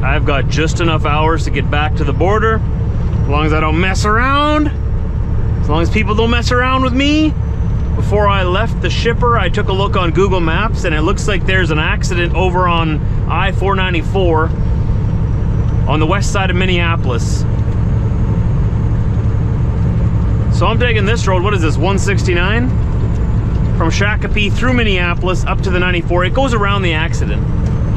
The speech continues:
Is it one sixty-nine? Is that what I'm on here? I don't usually take this road, but it's a freeway as well. My point is that I saw that there was a delay over on the freeway,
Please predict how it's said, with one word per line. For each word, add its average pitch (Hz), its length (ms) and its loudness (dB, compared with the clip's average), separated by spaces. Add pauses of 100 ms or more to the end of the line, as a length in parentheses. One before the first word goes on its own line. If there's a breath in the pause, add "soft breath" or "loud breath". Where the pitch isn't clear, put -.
(120)
Is - 80 0
it 170 80 2
one 262 140 0
sixty-nine? 254 480 0
Is 247 80 0
that 254 100 0
what 254 80 0
I'm 247 100 0
on 247 140 2
here? 262 160 0 (3000)
I - 60 -2
don't 254 120 0
usually 262 260 0
take 240 220 0
this 208 200 0
road, 147 180 0
but 180 100 0
it's - 120 -2
a - 40 0
freeway 247 440 0
as 190 120 0
well. 151 280 0 (1000)
My 180 120 0
point 254 300 0
is 202 160 0
that 185 240 0 (340)
I - 80 0
saw 233 240 2
that 226 100 2
there 214 140 0
was 202 100 0
a 190 60 2
delay 202 440 2
over 202 260 2
on 180 100 2
the 160 80 0
freeway, 196 520 2